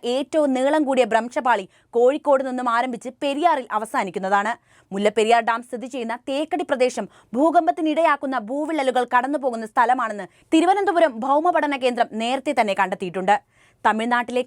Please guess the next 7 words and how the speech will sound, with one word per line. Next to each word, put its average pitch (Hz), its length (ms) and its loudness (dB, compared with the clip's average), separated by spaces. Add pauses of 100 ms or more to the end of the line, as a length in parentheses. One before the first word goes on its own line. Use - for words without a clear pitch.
കമ്പത്തു 294 400 0
നിന്ന് 294 200 -2
ആരംഭിച്ച് 269 420 -2 (200)
മുല്ലപ്പെരിയാറിനടിയിലൂടെ 302 1120 0
പോകുന്ന 262 340 -2 (180)
കമ്പം 269 320 0
വിള്ളൽ, 247 260 -2